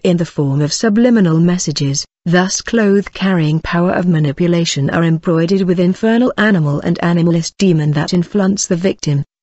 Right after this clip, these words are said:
We are reviewing popular cloth brand having images of infernal animal and figures that are demon. One of the popular brand that God children wear is Lacoste, which is a French company,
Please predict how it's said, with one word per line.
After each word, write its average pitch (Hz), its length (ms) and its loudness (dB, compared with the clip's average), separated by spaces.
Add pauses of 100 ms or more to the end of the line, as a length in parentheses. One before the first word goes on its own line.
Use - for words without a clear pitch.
We 190 160 2
are 196 200 2
reviewing 226 520 4
popular 226 460 -2
cloth 156 520 -2
brand 180 380 0
having 160 300 -2
images 143 480 -2
of 170 200 -4
infernal 190 640 0
animal 160 400 0
and 185 200 -2
figures 147 520 -2
that 185 100 0
are 185 80 2
demon. 165 480 0 (160)
One 247 220 2
of 202 140 0
the 175 80 0
popular 233 440 -2
brand 175 380 0
that 185 240 -4
God 175 260 0
children 143 580 -2
wear 156 260 0
is 147 180 -2
Lacoste, 156 640 -4 (160)
which 233 200 -2
is 233 140 2
a 247 60 2
French 165 500 -2
company, 160 580 -2